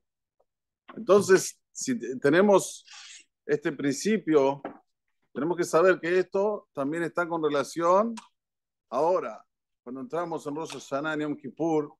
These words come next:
si tomamos determinaciones que vamos a hacer otras personas completamente distintas, no vamos a cambiar absolutamente nada. Pero sí agarramos tres puntos, por ejemplo.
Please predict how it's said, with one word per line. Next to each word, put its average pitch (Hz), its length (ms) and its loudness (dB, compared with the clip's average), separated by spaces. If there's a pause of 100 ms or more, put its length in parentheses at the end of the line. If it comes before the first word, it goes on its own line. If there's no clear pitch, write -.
(840)
si - 140 -14
tomamos 175 460 6
determinaciones 147 800 2
que 156 80 -6
vamos 156 160 0
a 143 40 2
hacer 151 280 -2
otras 180 340 0
personas 156 460 -4
completamente 143 680 -4
distintas, 175 840 2 (680)
no 120 120 -4
vamos 156 260 -4
a 131 80 0
cambiar 135 280 -4
absolutamente 123 800 -4
nada. 123 320 -2 (760)
Pero 139 200 0
sí 190 480 -2 (140)
agarramos 151 540 -2
tres 190 180 -2 (100)
puntos, 165 400 -2
por - 180 -2
ejemplo. - 460 -10